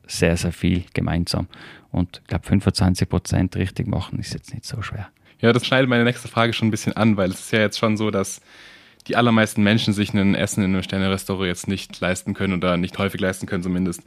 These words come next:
Speaker 2: Wie kann denn die breite Bevölkerung auch dazu motiviert werden, vielleicht hier und da mal weniger Fleisch zu essen?
Speaker 1: Wir haben ja ein Bistro, was in einem anderen Preissegment ist, also es funktioniert auch.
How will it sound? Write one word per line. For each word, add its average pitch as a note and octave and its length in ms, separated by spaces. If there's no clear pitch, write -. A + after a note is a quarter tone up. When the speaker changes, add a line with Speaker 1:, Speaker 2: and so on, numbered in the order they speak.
Speaker 2:
Wie A2+ 100
kann A#2 200
denn A2 140
die G#2 380
breite A2 300
Bevölkerung F#2+ 560
auch E2+ 140
dazu G2+ 240
motiviert G#2 440
werden, F2+ 380
vielleicht G2 340
hier A2 160
und G2 80
da F#2+ 100
mal F#2 180
weniger F2 280
Fleisch - 300
zu - 100
essen? G2 280
Speaker 1:
Wir G#2 180
haben G2+ 140
ja F#2 160
ein F#2 80
Bistro, G#2+ 560
was - 480
in A2+ 160
einem F#2+ 100
anderen G2 260
Preissegment G#2 640
ist, A#2+ 180
also G2 140
es F#2 120
funktioniert F#2+ 500
auch. A2+ 240